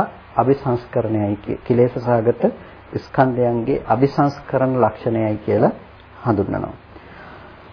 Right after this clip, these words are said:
මේ කාරණාවේදී අපිට, අ, දෘෂ්ටිය සහ වස්තුව කියන එක වෙන් වුණොත්,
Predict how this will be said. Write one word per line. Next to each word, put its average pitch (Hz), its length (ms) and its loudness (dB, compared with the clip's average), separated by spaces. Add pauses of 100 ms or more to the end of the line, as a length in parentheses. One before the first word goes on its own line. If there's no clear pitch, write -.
(420)
මේ 180 180 6
කාරණාවේදී 165 880 2
අපිට, 151 320 0
අ, 165 80 8 (540)
දෘෂ්ටිය 147 580 4
සහ - 120 -2 (580)
වස්තුව 131 600 2
කියන 170 340 0
එක 160 180 0
වෙන් 143 260 6
වුණොත්, 110 360 -2